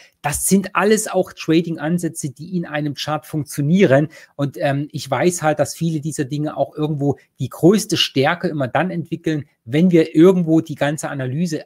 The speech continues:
in Form eines Trends haben und wir auch wissen, was wir jetzt handeln, ob wir mit unserem Setup in Richtung des Trends traden oder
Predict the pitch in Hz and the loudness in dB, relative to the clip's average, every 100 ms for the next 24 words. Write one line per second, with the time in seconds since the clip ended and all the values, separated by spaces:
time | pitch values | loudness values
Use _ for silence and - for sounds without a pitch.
0 | - - 143 - - 185 185 143 143 - | -14 -12 -12 -6 4 4 4 0 -2 -4
1 | - 139 151 - - 131 170 180 143 120 | -2 0 0 -2 -6 0 0 0 -8 -8
2 | 143 143 139 175 185 135 - - _ 120 | -6 -6 0 0 0 -6 -8 -20 _ -4
3 | 127 170 - 160 143 - 139 147 135 127 | -2 -2 0 0 0 -4 -4 -2 -2 -4
4 | 151 - 156 160 160 165 - 147 - 143 | -8 -2 0 0 -4 -10 -8 -10 -6 -8
5 | - 120 _ - 190 202 196 185 190 160 | -8 -10 _ -4 -2 -2 -6 -8 -6 -4
6 | 139 - - 127 160 - - 170 190 196 | -6 -4 -2 -2 -2 -8 -2 0 0 -2
7 | - - 175 196 | 0 4 8 6